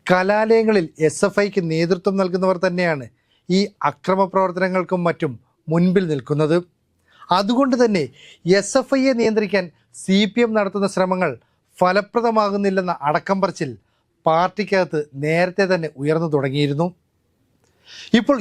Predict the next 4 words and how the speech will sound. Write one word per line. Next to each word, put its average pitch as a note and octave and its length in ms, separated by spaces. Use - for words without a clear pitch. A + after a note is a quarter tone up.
യൂണിവേഴ്സിറ്റി A3+ 680
കലോത്സവത്തിൻ്റെ G#3+ 680
സംഘാടക F#3+ 520
പ്രോഗ്രാം F#3 400